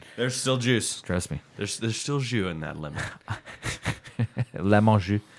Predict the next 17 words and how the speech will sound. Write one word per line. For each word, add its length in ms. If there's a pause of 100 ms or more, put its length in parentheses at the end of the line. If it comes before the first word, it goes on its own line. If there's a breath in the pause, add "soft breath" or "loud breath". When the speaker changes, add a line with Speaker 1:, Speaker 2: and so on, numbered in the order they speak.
(120 loud breath)
Speaker 1:
And, 180
uh, 320
you 120
know, 140
with 160
a 40
lot 220
of 80
these 140
single 220
player 240
games, 300
modding 380
is 80
a 80
big 220
deal. 340